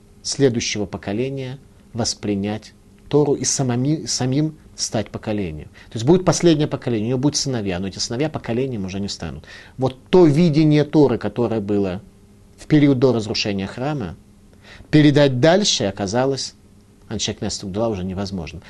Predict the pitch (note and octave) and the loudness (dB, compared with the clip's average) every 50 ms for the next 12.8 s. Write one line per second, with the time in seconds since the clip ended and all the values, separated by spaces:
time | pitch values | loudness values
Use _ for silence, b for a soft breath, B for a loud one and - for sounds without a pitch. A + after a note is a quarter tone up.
0 | B B B B C#3 D3+ E3 F3 E3 - E3+ E3 E3 E3 E3 - - F3+ D#3 C#3+ | B B B B 4 4 6 4 4 4 4 4 4 4 2 2 2 4 4 4
1 | C3+ A2+ A#2 B2+ A#2+ A2+ A2 G#2+ G#2 G#2 - - A#2+ B2 A#2+ C3+ E3 E3 - G#2 | 4 2 2 0 0 0 0 0 -2 -2 -2 -2 0 0 2 2 0 0 -2 -6
2 | - - - - - - - - - b b b b b b b G2 G#2+ G#2 G#2 | -8 -10 -14 -20 -20 -20 -20 -20 -20 b b b b b b b -6 -4 -2 0
3 | A2+ B2+ B2+ - - - - F#2+ E2+ E2+ F#2+ G2 G#2 - F2+ - - D#2+ D#2+ D#2+ | 0 0 -2 -4 -6 -6 -6 -6 -6 -6 -6 -8 -8 -10 -12 -12 -10 -10 -10 -10
4 | E2 E2+ F2 - - _ _ - F#2+ G#2+ G2+ G2+ G#2 G2+ F#2+ F#2 F#2 F2+ G2 F#2 | -10 -10 -12 -12 -16 _ _ -12 -8 -6 -4 -4 -4 -4 -6 -6 -8 -8 -8 -8
5 | E2+ D2+ - F#2 F#2+ A#2 C#3+ - B B B B B - - - C3 C#3 C#3 - | -8 -8 -10 -10 -12 -12 -12 -16 B B B B B -10 -6 -4 -2 0 0 0
6 | - D#3 A#2+ - C3+ B2+ B2 - D#3+ D#3+ D#3+ D#3 C#3+ B2+ B2 D#3 D#3+ D3 D#3 D3+ | -2 -2 -4 -2 0 -2 0 2 2 2 4 4 4 4 2 0 0 0 0 0
7 | D3 C#3+ C3+ - A#2+ - A#2+ A2+ G#2+ G#2+ G#2 - G#2 G2+ G#2 A2 B2+ B2 - A#2+ | -2 -2 -4 -6 -6 -4 -2 -2 -2 -2 -4 -4 -6 -4 -2 -2 -2 -4 -6 -10
8 | - - - G2 - - G2 F#2+ F#2 - - C3 C3+ C#3+ C#3 C3+ C3+ C3+ C#3 - | -10 -10 -12 -12 -10 -8 -8 -8 -6 -4 0 0 2 4 4 2 0 -2 -6 -12
9 | - - - - - _ _ _ - - - - - - - - - - _ - | -20 -20 -20 -20 -20 _ _ _ -20 -20 -20 -20 -20 -20 -20 -20 -20 -20 _ -20
10 | - - - - - _ - - - - - - - - - - C3+ B2 A#2 - | -20 -20 -20 -20 -20 _ -20 -20 -20 -20 -20 -20 -20 -20 -8 -4 -2 -2 -2 0
11 | - D3 C#3 A2 A#2 B2 A2 A#2+ A#2 A#2+ A2+ G#2+ A2 G2 G#2 G2+ G2 G#2 - - | 2 2 2 2 2 -2 -2 -2 -2 -4 -4 -4 -4 -4 -4 -4 -4 -6 -8 -8
12 | - F#2+ F#2+ F#2 F#2 F#2 - - A#2 B2 C#3 C#3 - G2+ D2+ - | -8 -8 -8 -6 -6 -6 -6 -4 -2 -2 -2 -2 -4 -10 -12 -12